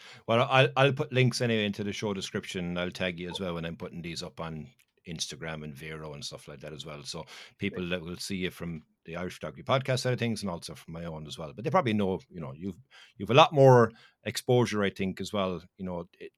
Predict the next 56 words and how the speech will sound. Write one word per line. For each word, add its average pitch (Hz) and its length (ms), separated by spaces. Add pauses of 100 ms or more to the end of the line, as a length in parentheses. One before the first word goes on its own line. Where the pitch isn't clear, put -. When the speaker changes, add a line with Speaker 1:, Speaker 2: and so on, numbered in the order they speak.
(240)
Speaker 1:
to 120 100
come 92 480
when 92 160
you 92 100
start 92 320
adding 95 300
in 95 220
your 85 340 (300)
additional 85 500
things 80 260
as 80 140
well. 80 180
So 87 160
I 85 60
think 95 220
that 85 200
the 101 80
future 180 380
is 143 100
bright 147 340 (380)
for - 140
Kenny. 76 340
I 67 60
think 92 200
it's - 120
going 98 160
to 98 100
be 98 240 (120)
Speaker 2:
Thanks, - 200
man. 85 100
Speaker 1:
really, 117 200
really 104 240
good. 82 240 (180)
Yeah. 92 200 (720)
Dude, 147 280 (140)
I 135 140
have 123 460 (280)
thoroughly 127 400
enjoyed 107 340
this 95 100
conversation. 95 680
I 90 40
think, 101 280
you 101 60
know, 98 140
it 123 140
was 110 120
a 120 60
long 127 200
time 113 240
coming. 104 360
I 92 40
mean, 98 160
like 98 160
I 101 40
said, 95 280